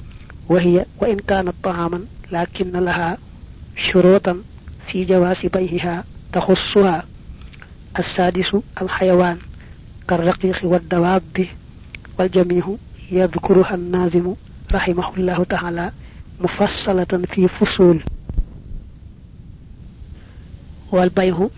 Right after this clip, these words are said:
جاي والشرط أك شرط با الحلال باي أجي دغن إن وقع ndem xew na مؤثرا mbir mu muy aji jeexital في ثمن ci njëkk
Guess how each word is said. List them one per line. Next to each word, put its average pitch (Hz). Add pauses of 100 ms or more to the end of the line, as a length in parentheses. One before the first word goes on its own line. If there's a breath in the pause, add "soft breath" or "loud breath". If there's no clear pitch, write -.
(180)
جاي 190 (300)
والشرط 190
أك 214
شرط 175
با 175 (960)
الحلال 180
باي 202
أجي 190
دغن 180 (1160)
إن 180
وقع 180
ndem 175
xew 180
na 180 (1400)
مؤثرا 190
mbir 180
mu 190
muy 190
aji 180
jeexital 180 (1400)
في 185
ثمن 185
ci -
njëkk 180